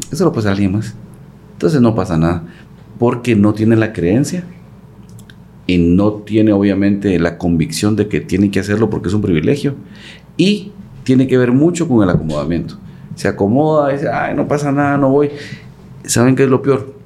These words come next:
En mi caso, por ejemplo, debo darle el ejemplo a mis hijos. Y entonces, si el ejemplo, ¿verdad? Dice,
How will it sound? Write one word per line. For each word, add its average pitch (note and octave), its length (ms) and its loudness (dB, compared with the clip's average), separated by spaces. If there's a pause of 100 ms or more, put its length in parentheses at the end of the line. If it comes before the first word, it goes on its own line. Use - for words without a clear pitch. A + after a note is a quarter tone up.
(1080)
En F2 100 0
mi F2 80 2
caso, F#2 280 -4
por C2+ 100 -6
ejemplo, C#2 320 -4 (960)
debo G#2+ 260 2
darle G#2 260 0
el F2+ 80 -2
ejemplo G2+ 360 -2
a G2+ 40 2
mis C#2+ 200 -2
hijos. - 440 -8 (1900)
Y F2 80 -2
entonces, E2 440 0
si - 460 0
el D2 120 0
ejemplo, F#2+ 680 0
¿verdad? E2+ 280 -2 (480)
Dice, D#2+ 260 -2